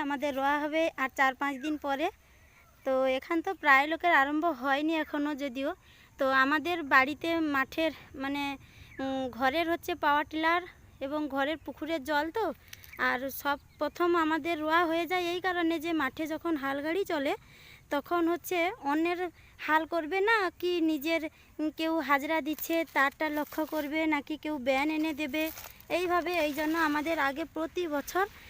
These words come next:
আমাদের আগে রোয়া হয়ে যায়, তারপর অন্যের বাড়িতে হাল করতে যায়। দেখতেই পাচ্ছ,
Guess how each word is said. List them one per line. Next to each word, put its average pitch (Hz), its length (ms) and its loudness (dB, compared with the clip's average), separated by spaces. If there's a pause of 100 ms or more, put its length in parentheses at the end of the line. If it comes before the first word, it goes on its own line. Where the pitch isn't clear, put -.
(200)
আমাদের 302 420 0
আগে 277 280 0
রোয়া 302 280 2
হয়ে 330 220 0
যায়, 415 280 0
তারপর 277 420 0
অন্যের 285 300 -2
বাড়িতে 277 380 -4
হাল 254 240 -2
করতে 277 340 -8
যায়। 294 180 -6 (560)
দেখতেই 311 340 -6
পাচ্ছ, 320 280 -6